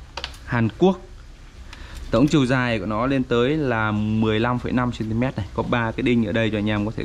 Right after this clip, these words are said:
cố định, à, xuống dưới thiết bị này. Và đường kính của nó là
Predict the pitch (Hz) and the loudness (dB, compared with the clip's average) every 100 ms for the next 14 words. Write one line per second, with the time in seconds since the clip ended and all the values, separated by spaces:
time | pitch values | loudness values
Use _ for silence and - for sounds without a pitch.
0 | - 107 117 - - - - - - - | -2 2 2 0 -6 -14 -12 -10 -8 -2
1 | 92 92 - 117 113 110 123 - 139 143 | 0 0 2 2 4 4 2 0 0 0
2 | - 110 - - - - - - - 120 | 0 -2 -6 -16 -16 -16 -14 -8 -2 0
3 | 117 110 117 123 160 87 107 120 143 127 | 2 2 2 2 2 2 0 0 0 0
4 | 113 | -2